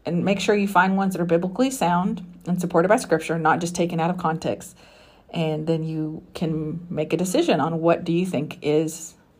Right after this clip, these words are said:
the truth, what's God's truth in that area. <clears throat> then it will allow you the opportunity to pursue more information or give you an opportunity to respond differently to what you have learned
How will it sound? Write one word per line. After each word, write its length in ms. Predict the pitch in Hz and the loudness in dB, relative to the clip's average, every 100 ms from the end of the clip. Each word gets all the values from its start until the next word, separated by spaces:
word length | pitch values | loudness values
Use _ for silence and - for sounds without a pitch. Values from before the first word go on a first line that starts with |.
| - _ _ | -20 _ _
the 100 | 156 | -2
truth, 440 | 165 190 180 - - - - _ - | 0 0 0 -4 -14 -20 -20 _ -6
what's 240 | 170 180 | -2 -2
God's 280 | - 165 175 | 2 0 0
truth 380 | - 175 151 - - - _ _ _ _ _ | -2 0 0 -4 -14 -20 _ _ _ _ _
in 100 | 170 | 0
that 160 | 165 165 | 2 4
area. 400 | 165 131 120 - - - - - - - - _ - | 4 2 0 -4 -14 -20 -20 -20 -20 -20 -20 _ -8
<clears throat> 300 | 202 190 - | -6 -6 2
then 240 | 202 208 | 4 6
it 60 | 190 | 8
will 160 | 185 | 8
allow 220 | 170 170 | 10 8
you 120 | 185 180 | 8 4
the 60 | |
opportunity 380 | 175 175 175 170 | 4 2 2 2
to 80 | 165 | 2
pursue 380 | 165 - 175 165 | 0 2 4 4
more 300 | 160 170 208 | 2 2 2
information 880 | 247 254 247 254 247 254 254 - - | 2 4 4 4 2 4 4 0 -6
or 460 | 160 156 156 156 165 - - | 0 4 4 2 -2 -12 -14
give 200 | 185 170 | 0 0
you 220 | 165 170 | 2 0
an 80 | 165 | 2
opportunity 520 | 160 170 165 160 160 | 0 0 -2 -2 -2
to 80 | 156 | -2
respond 380 | 151 - 156 156 | -2 -2 -2 0
differently 360 | 156 139 123 160 | -2 -2 -4 -4
to 360 | - 160 156 | -2 0 0
what 220 | 156 165 | 0 -2
you 120 | 160 160 | -2 -4
have 120 | 156 | -2
learned 440 | 160 156 160 156 | -2 -2 -4 -6